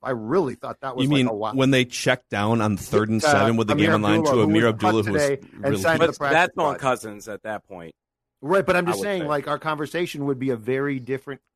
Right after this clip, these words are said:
Speaker 1: conversation.
Speaker 3: Sure.
Speaker 1: 'Cause that last drive th-, that unfortunately concluded with the missed field goal was a really effective, good drive
Speaker 3: It was.
Speaker 1: offensively. Um,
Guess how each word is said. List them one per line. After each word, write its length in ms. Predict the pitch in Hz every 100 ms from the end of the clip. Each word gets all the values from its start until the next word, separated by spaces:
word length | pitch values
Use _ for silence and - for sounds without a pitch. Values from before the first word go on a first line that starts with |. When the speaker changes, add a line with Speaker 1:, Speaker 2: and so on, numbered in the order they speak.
| _
Speaker 1:
conversation. 640 | 139 127 123 120 160 131 -
Speaker 3:
Sure. 200 | - 165
Speaker 1:
'Cause 220 | 185 156 - _
that 200 | 196 240
last 300 | 202 180 151
drive 460 | 175 185 185 160 143
th-, 140 | 120 -
that 240 | 123 127 -
unfortunately 640 | 123 120 156 156 151 135 - _ _
concluded 540 | - 123 - 180 143 117 117
with 200 | 120 -
the 40 |
missed 240 | 117 113 -
field 240 | 196 262
goal 300 | 107 98 - _ _
was 180 | - 135
a 60 | 135
really 420 | 98 127 233 151
effective, 560 | 95 - 165 - 101 92
good 220 | 147 101
drive 340 | - 131 131 - _ _ _
Speaker 3:
It 40 | 131
was. 120 | 170
Speaker 1:
offensively. 680 | 156 139 139 113 104 87 - _ _ _ _ -
Um, 280 | 123 123